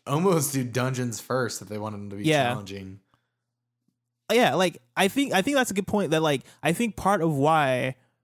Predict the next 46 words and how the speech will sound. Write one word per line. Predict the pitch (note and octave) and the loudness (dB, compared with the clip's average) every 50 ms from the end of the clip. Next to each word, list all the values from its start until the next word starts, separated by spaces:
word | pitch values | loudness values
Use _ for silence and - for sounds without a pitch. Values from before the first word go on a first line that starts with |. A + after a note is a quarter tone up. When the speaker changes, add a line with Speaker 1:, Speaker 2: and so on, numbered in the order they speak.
| _ _ _ - | _ _ _ -2
Speaker 2:
um, | C#3 C3+ C3+ C3 B2+ B2+ B2 B2 A#2+ B2 B2+ - _ _ _ _ _ _ _ _ _ _ _ _ - | 0 2 2 2 2 0 0 -2 -4 -8 -10 -12 _ _ _ _ _ _ _ _ _ _ _ _ -4
maybe | E3 E3+ F3 E3+ F3+ E3+ - - D#3+ | 0 2 2 2 2 -2 -2 0 0
even, | D#3+ D3+ D#3 D3 C#3+ | 2 2 2 2 2
like, | C#3 C3 C3 C3 - _ | 2 0 0 -2 -4 _
the | - C#3 C3 B2+ B2+ | -2 0 2 2 0
Goron | B2 - D3 C#3+ C#3 C#3 C3+ C3+ C3+ C3 B2+ B2+ B2+ B2+ - | 0 0 0 2 4 4 2 2 0 -2 -2 -4 -8 -10 -8
and, | - C3+ C3 C3 B2+ C3 C3 | -6 -4 -4 -4 -4 -4 -2
like, | B2+ B2+ B2 - | -4 -4 -4 -4
the, | - C3+ B2+ B2 B2 B2 B2 B2+ B2 - _ _ _ _ - | -2 0 0 2 2 2 0 -2 -4 -8 _ _ _ _ -6
um, | C3 C3 C3 B2+ A#2+ A#2 A#2 A#2 A#2 A#2 A#2+ C#3+ - _ _ _ _ _ _ _ - | -2 0 0 0 0 -2 -2 -4 -6 -8 -10 -12 -14 _ _ _ _ _ _ _ -4
Rito | D3+ D#3 E3 E3 D#3 | 0 2 2 4 2
shrine | C#3+ - - D#3 C#3 B2+ B2 B2 B2 B2+ | 0 0 -2 -2 0 0 0 0 0 0
were | B2 B2 B2 - - | -2 -2 -2 -4 -4
easy | D3+ E3 E3+ E3+ D3+ | -4 -2 -2 -2 -2
for | - C#3 | -2 -4
me | B2 B2 | -4 -2
was | B2+ C3 B2+ | -2 -2 0
because | - D3 - D#3 C3 | -2 -2 -2 0 0
I | B2+ B2+ | 0 0
knew, | C3 C3 C3 B2+ B2 A#2+ A#2 B2 B2+ _ _ - | 0 0 0 2 2 2 0 -2 -4 _ _ -4
like, | - F3 D3+ | -2 -2 2
already, | C3 D3+ D3+ D3 C3+ | 2 2 2 2 0
I, | B2 C#3+ C#3 - - | 0 0 0 0 -2
I, | C#3+ | -2
like, | C#3+ C#3+ C#3 G#2+ | 0 0 0 0
I | C#3+ | -2
was | D3 C#3+ | -2 -2
like, | C#3+ A#2 | 0 0
"Oh, | D#3 D#3+ D3 | 2 2 2
I | C3+ | 2
already | C#3+ D3 C3+ B2+ | 2 0 0 0
know | B2+ A#2+ A2+ | -2 -2 -2
this. | G#2+ A2 C3 - - | -2 -4 -6 -4 -2
I | |
already | C3 C#3+ C3+ B2+ | -2 -2 -2 -2
know | B2+ B2 | -2 0
all | A#2+ A2+ F2+ | -2 -2 -2
this. | - A2+ - | -4 -6 -4
Like, | B2+ B2+ | -4 -4
I'm, | B2 B2+ B2+ B2+ - | -4 -2 -4 -4 -2
I'm | C3 C#3 | -2 0
already | C3+ C3+ C3 B2 A#2+ | 0 0 0 0 -2
ready | B2 B2 B2 A#2 A#2+ | -2 -2 -2 -2 -2
for | - - | -4 -6
this." | F#2+ G2+ A2 - - | -6 -6 -6 -2 -2
Speaker 1:
Yeah. | B2+ A2 F#2+ | -2 -2 -2